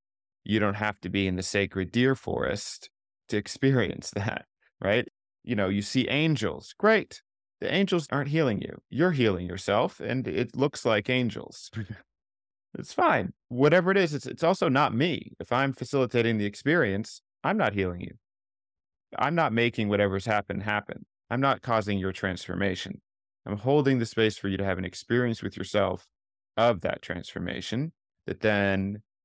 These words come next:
is sustainable, durable, self-directed. You can replicate it. I don't, I don't want that power. <laughs> It's not for me. It doesn't work. It burns out. Any, anyone who approaches power that way will burn out.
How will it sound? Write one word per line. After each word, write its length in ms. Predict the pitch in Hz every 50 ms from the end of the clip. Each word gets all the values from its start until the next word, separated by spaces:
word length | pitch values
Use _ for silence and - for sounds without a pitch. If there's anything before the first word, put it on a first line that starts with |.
| _
is 180 | - 104 104 -
sustainable, 840 | - 101 98 - - 123 127 123 113 104 95 - - - - - _ _ _ -
durable, 500 | 90 113 117 117 110 95 - - - -
self-directed. 800 | - - - 120 117 110 - - 101 98 98 98 - - - - - - _ _
You 320 | 117 104 98 113 123 127
can 200 | 117 - 123 107
replicate 640 | 98 92 95 98 110 - - - - - - - - -
it. 240 | - - - - _ _ _ _ _ _ _ _ _ _ _ _ -
I 120 | 123 123
don't, 120 | 123 127 -
I 80 | 120
don't 140 | 123 117 104
want 200 | 107 113 127 -
that 200 | - - - -
power. 400 | - - - - - - - - - _ -
<laughs> 160 | 190 165 - - _ _ _ _ _ _ _ _
It's 80 | - -
not 200 | 127 147 160 -
for 80 | -
me. 160 | 135 139 139 117
It 100 | 101 -
doesn't 240 | 127 127 131 117
work. 460 | 113 123 143 131 95 - - _ - - _ _ _ _ _ _
It 240 | _ - 117 98 -
burns 380 | - 127 131 139 131 117 98 -
out. 540 | 104 113 113 104 - - - _ - - - _ _ _ _ _ _ _ _ _ _ _ _ _ _ _ _ _ -
Any, 280 | 117 120 127 127 127
anyone 360 | - - 120 127 127 127 123
who 80 | 120 117
approaches 440 | 110 98 - 107 107 104 - - 95
power 300 | - 110 101 98 95 95
that 200 | - - 101 -
way 200 | - 95 92 90 92
will 140 | - 104 101
burn 240 | - 101 101 98 95
out. 260 | 95 - - - -